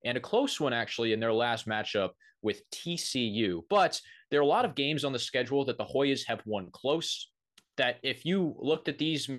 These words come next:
matchups in nineteen eighty-four, not close at all.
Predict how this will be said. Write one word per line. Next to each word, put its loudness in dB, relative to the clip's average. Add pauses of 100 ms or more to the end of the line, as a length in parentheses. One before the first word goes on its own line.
(100)
matchups -2 (100)
in -6
nineteen -6 (120)
eighty-four, 0 (760)
not -2
close 0
at 2
all. 0